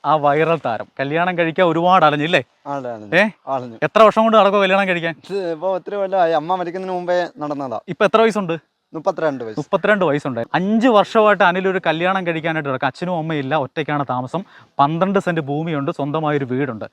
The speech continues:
Speaker 1: പക്ഷെ കല്യാണം മാത്രം നടന്നില്ല. അനിൽ കണ്ണിന് കാഴ്ചക്കുറവുണ്ട് അല്ലേ?
Speaker 2: കാഴ്ചക്കുറവുണ്ട്.
Speaker 1: കാഴ്ചക്കുറവുണ്ട്. മറ്റു പ്രശ്നമില്ല, തൊഴിലുറപ്പ് ജോലിയാണ്. ഒരു അഞ്ചാറ് വർഷം കൊണ്ട് ഒരു പെണ്ണ് കെട്ടണം, പെണ്ണ് കെട്ടണം എന്ന് പറഞ്ഞ അലയുവാണ്. ഒന്നും നടന്നില്ല. അവസാനമാണ് ഗത്യന്തരമില്ലാതെ പോലീസ് സ്റ്റേഷനിൽ പരാതി കൊടുത്തു, ഇല്ലേ?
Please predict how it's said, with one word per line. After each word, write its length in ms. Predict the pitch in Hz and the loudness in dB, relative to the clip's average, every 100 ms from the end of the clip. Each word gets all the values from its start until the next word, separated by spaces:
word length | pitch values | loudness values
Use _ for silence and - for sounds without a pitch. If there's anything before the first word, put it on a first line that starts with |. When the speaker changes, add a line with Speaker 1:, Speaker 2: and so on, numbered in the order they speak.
| _ _ | _ _
Speaker 1:
പക്ഷെ 180 | 131 - - | -12 -8 -4
കല്യാണം 400 | 135 160 196 185 | -4 -2 -2 -2
മാത്രം 300 | 131 135 131 | -4 -4 -6
നടന്നില്ല. 300 | 107 107 110 _ - | -6 -10 -12 _ -6
അനിൽ 140 | 160 | -4
കണ്ണിന് 440 | 165 170 185 214 208 - | 0 0 2 0 0 2
കാഴ്ചക്കുറവുണ്ട് 580 | 165 170 175 139 117 143 | 2 0 -4 -4 -4 -6
അല്ലേ? 120 | 139 _ - | -8 _ -4
Speaker 2:
കാഴ്ചക്കുറവുണ്ട്. 500 | 170 151 135 117 110 | -4 -4 -8 -6 0
Speaker 1:
കാഴ്ചക്കുറവുണ്ട്. 460 | 139 147 131 131 | 0 0 -4 -4
മറ്റു 220 | 160 147 180 | -4 -4 -4
പ്രശ്നമില്ല, 380 | 156 - 160 | -2 -2 -2
തൊഴിലുറപ്പ് 500 | 160 147 156 170 160 | -2 0 0 0 -2
ജോലിയാണ്. 520 | 143 131 139 131 104 101 - - | -4 -2 -2 -4 -8 -12 -18 -6
ഒരു 140 | 143 | 0
അഞ്ചാറ് 380 | 156 156 202 233 | 2 4 6 6
വർഷം 300 | 233 196 208 | 4 2 -2
കൊണ്ട് 200 | 202 196 | 0 0
ഒരു 160 | 185 185 | 0 0
പെണ്ണ് 220 | 165 180 | -2 0
കെട്ടണം, 320 | 214 185 180 175 | 0 0 -2 -2
പെണ്ണ് 240 | 165 185 | -2 0
കെട്ടണം 200 | 175 180 | 0 0
എന്ന് 120 | 175 | 0
പറഞ്ഞ 200 | 165 160 | -2 0
അലയുവാണ്. 560 | 139 127 151 151 110 98 _ _ - | 0 0 0 -2 -4 -8 _ _ -8
ഒന്നും 360 | 170 185 190 | -4 0 2
നടന്നില്ല. 460 | 160 135 139 113 104 _ _ - | 2 0 -2 -6 -10 _ _ -2
അവസാനമാണ് 680 | 143 170 202 208 196 180 185 | 0 4 4 4 2 2 0
ഗത്യന്തരമില്ലാതെ 800 | 151 190 190 190 160 160 156 190 _ - | -2 -2 0 0 2 2 2 -2 _ -4
പോലീസ് 200 | 151 170 | 0 0
സ്റ്റേഷനിൽ 220 | 180 180 | 0 -2
പരാതി 320 | - 143 147 139 | 2 4 4 2
കൊടുത്തു, 200 | 120 151 | -2 -2
ഇല്ലേ? 160 | 147 | -2